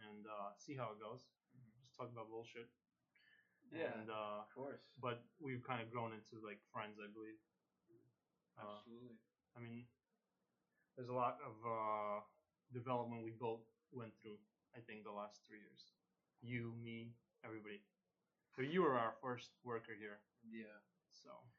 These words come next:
Speaker 2: And yeah, I mean, maybe I wasn't the best at first, but I knew that there was people around me that I knew that were good also.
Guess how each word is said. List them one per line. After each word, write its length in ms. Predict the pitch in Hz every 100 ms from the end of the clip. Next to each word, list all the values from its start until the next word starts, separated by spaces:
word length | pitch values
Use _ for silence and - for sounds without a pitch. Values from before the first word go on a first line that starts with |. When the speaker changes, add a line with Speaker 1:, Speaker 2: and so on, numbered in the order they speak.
| _ _
Speaker 2:
And 360 | 117 113 110 110 - _ _ _
yeah, 400 | 131 131 120 113 120
I 100 | 123
mean, 260 | 120 120 120
maybe 320 | 131 143 131
I 100 | 131
wasn't 400 | 131 135 131 123
the 100 | 120 -
best 280 | 127 123 -
at 160 | 113 -
first, 240 | 123 123 127 - -
but 220 | 117 117 123
I 240 | 120 117 117
knew 320 | 120 123 127 120
that 400 | 110 107 110 - _ _ _ _ _
there 100 | 131
was 220 | 120 117 - -
people 380 | 135 123 120
around 400 | 110 113 117 120
me 100 | 127 117
that 100 | 110
I 80 | 113
knew 240 | 113 120
that 140 | 113 110
were 220 | 110 107 113
good 160 | 104 101 _ _ _ _ -
also. 320 | 113 104 -